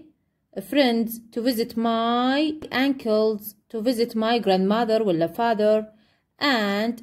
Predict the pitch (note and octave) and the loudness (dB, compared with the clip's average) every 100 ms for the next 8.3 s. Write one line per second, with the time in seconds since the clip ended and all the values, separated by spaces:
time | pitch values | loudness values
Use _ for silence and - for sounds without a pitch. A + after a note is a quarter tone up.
0 | - C4+ C#4 C#4 C4 G3 F#3 F#3 G3+ B3 | -6 -2 0 0 0 -2 -2 -2 0 -2
1 | G#3 B3 C4+ G#3+ F3 F3 - F#3 G3+ B3 | 0 2 2 2 -2 -6 -6 -2 2 2
2 | A3 A#3 - A#3 A3+ D#4 C#4+ - - G#3+ | 2 0 -2 -4 0 2 2 0 0 2
3 | A3 G#3+ A#3 A3 G3 B3+ D#4 E4+ - _ | 2 0 -4 -4 -2 0 2 0 -4 _
4 | _ - D#4+ A#3+ F3 F#3 F#3 G#3 C4+ - | _ -2 2 2 0 0 2 2 0 -2
5 | C#4+ D4+ D4+ C4 F3 E3+ - - C4 C#4 | 2 4 4 2 0 -2 -6 -8 -4 0
6 | C#4+ C#4 C4 C#4+ C#4+ B3 - F#3+ D#3+ F3 | 0 0 -2 -2 -2 -2 -6 -6 -6 -8
7 | - - _ - C#4+ E4 D#4+ D#4 D#4 - | -12 -20 _ -8 0 2 2 2 -2 -2
8 | D4 D4+ | 2 4